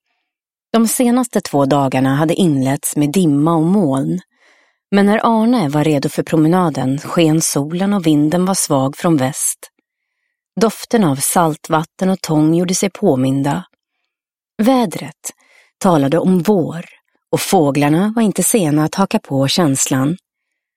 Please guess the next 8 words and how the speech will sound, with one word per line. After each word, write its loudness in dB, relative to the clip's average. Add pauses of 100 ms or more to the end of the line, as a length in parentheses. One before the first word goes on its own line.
(140)
Det -2
kvittrade 0
och -2
prasslade 0
i 2
buskar -2
och 0
strandvass. -2